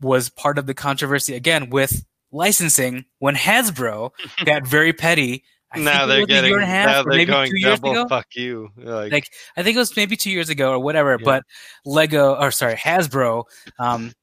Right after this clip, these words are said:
Speaker 1: you can be very petty with your license. They said that Hasbro had the
Speaker 3: D C
Speaker 1: they had
Speaker 3: Supergirls.
Speaker 1: Yeah, exactly. They had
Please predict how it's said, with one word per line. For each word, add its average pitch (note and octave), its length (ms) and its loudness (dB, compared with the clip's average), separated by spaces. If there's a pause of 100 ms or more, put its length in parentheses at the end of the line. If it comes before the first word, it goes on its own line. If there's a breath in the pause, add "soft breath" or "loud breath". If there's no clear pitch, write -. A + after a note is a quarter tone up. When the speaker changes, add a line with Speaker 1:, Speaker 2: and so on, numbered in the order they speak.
(120)
Speaker 1:
you C#3+ 120 -6
can E3 160 -4
be D#3 120 0
very C#3+ 360 2
petty C#3 300 -4
with B2 240 -8
your B2 80 -8
license. B2+ 540 -4 (160)
They D3+ 280 0
said A#2 520 0
that A2 300 -6 (480)
Hasbro D#3 460 2
had B2 420 -2
the B2 340 -2
Speaker 3:
D B2+ 220 0
C A#2+ 360 -2
Speaker 1:
they C#3+ 240 2
had C#3 160 2
Speaker 3:
Supergirls. G#2+ 760 -6
Speaker 1:
Yeah, C#3 140 2
exactly. C#3 460 -4
They G3 180 2
had F#3 540 2